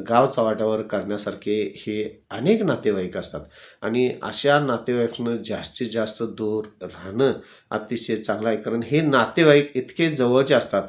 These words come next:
की हे कोण आहेत ह्याचा शोध लागत नाही आणि ज्यावेळी शोध लागतो,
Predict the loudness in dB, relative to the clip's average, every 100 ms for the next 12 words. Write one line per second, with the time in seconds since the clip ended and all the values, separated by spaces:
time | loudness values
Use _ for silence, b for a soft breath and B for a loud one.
0 | B B B B 2 4 4 2 2 2
1 | -2 2 6 8 8 4 -2 -18 _ _
2 | _ 0 0 4 4 4 0 0 0 -2
3 | 0 0 2 0 0 -4 0 4 6 4
4 | 2 0 0 -2 -2 -2